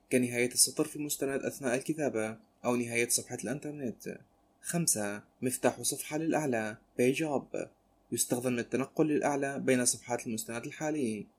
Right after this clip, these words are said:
واختصاره بي جي up. ستة، مفتاح صفحة للأسفل، page down، واختصاره بي جي دي إن،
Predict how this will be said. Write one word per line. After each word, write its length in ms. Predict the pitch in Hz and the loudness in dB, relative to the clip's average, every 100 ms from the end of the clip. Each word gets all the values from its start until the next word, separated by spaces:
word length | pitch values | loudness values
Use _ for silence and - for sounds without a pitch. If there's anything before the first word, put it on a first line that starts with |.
| _ | _
واختصاره 680 | 123 - 123 139 135 127 131 - _ _ - | -4 2 4 4 4 0 -4 -10 _ _ 0
بي 160 | 117 | 0
جي 380 | 110 117 147 - - | 0 2 2 2 4
up. 260 | 156 110 104 98 - _ _ - | 4 2 -2 -2 -8 _ _ 0
ستة، 580 | - 175 - 107 104 104 _ - | 0 0 0 0 -2 -8 _ -6
مفتاح 380 | 123 - 131 127 | -4 2 0 2
صفحة 320 | - - 165 | -4 -2 0
للأسفل، 640 | 160 - - 120 110 107 - _ _ _ _ 127 | 2 4 4 4 -2 -4 -10 _ _ _ _ 4
page 180 | 127 139 | 4 4
down، 560 | 165 156 120 107 101 - _ _ | 2 2 0 -2 -6 -10 _ _
واختصاره 680 | 127 - - 135 123 123 131 - - | -2 2 2 4 2 0 -6 -6 -2
بي 100 | 123 | -2
جي 260 | - 131 | 2 0
دي 400 | 156 131 131 - | 2 0 0 -2
إن، 380 | 156 113 98 95 | -4 -6 -6 -10